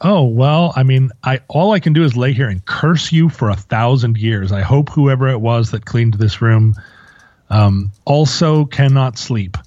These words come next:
Sometime when they desperately need sleep. But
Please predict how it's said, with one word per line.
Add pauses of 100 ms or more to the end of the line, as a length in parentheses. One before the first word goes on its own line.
(140)
Sometime
when
they
desperately
need
sleep. (1120)
But